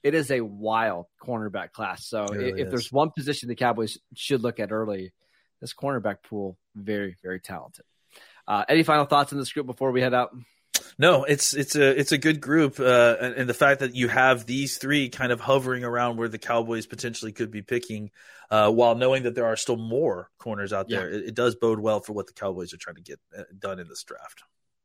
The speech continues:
Speaker 1: All right. That is it for today's show. Thank you guys for tuning in, and thank you for making us your first listen of the day. Go check out the show on YouTube or wherever you get your podcasts. Uh, go follow Landon on Twitter at McCoolBCB.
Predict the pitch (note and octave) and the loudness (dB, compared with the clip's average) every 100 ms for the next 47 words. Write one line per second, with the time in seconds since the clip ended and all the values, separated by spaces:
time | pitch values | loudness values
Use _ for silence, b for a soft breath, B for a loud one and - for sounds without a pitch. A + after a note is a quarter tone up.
0 | _ - A2+ - - D3+ C#3 D3 - C#3 | _ -6 -4 -2 2 2 4 0 -2 -4
1 | B2 A2+ A#2+ A2 - C3+ B2+ B2+ A#2 A2 | -2 -2 -2 -4 -4 -6 -4 -4 -2 -4
2 | - - A2+ G#2+ A2 A#2 E3 F3 C#3+ C3 | -6 -10 -8 -6 -6 -4 0 -2 -4 -6
3 | B2 A#2 A2 G#2 - G#2+ - C#3+ C3+ - | -6 -4 -6 -6 -6 -8 2 4 4 2
4 | - B2 - G#2 - F#2+ F2+ G2 F2+ G2+ | -6 -4 -4 -8 -8 -8 -8 -8 -4 -4
5 | G2 - b b - C3+ C#3+ C3 A#2+ - | -4 -8 b b -6 -2 -2 2 0 0
6 | G#2+ - G#2+ F2 G2+ A2 B2+ - B2+ G#2+ | -8 -4 -2 -2 -4 -6 -6 -2 0 0
7 | G#2 A#2+ C3+ D3 B2+ C3 A#2+ A#2+ A2+ G#2 | 0 2 4 2 -2 -2 0 0 0 0
8 | A2+ A2 - - b b b - F#2 F#2+ | -2 -2 -4 -16 b b b -6 -6 -2
9 | B2+ - D3 C#3+ C3+ C#3+ G#2 F2 - A2+ | -4 4 6 6 4 0 -4 -8 -8 -8
10 | G#2+ B2 A2+ - A#2+ C3+ B2+ B2 A2 A#2 | -6 -6 -4 0 -2 -2 -10 -8 -6 -8
11 | - G#2+ A2 A2 | -8 -8 -4 -4